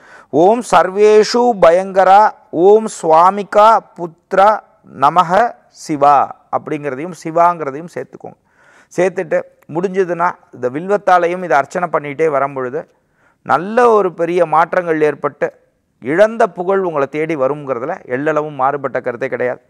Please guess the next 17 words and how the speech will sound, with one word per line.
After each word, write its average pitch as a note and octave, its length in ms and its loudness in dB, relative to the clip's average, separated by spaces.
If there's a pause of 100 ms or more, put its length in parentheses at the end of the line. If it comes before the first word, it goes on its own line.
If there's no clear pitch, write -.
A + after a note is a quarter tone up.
(420)
இதை D#3+ 180 -4
நீங்க F3+ 180 -6
நாற்பத்தெட்டு D#3+ 440 -2
நாள் F3 260 0
செய்யணும். E3+ 340 -6 (120)
இதுல C#3+ 300 -6
இடையில F3+ 260 2
லேடீஸ்க்கு E3+ 440 -2
வந்து D#3 160 -6
அந்த E3 120 -6
முப்பது D3 320 -6
நாள்ல E3 260 0
இருக்கும்போது D3 380 -4
அது D#3+ 160 -4
தடையா D#3+ 340 0
இருக்கிறத C#3+ 340 -8 (280)
முடிச்சுட்டு F3 360 -12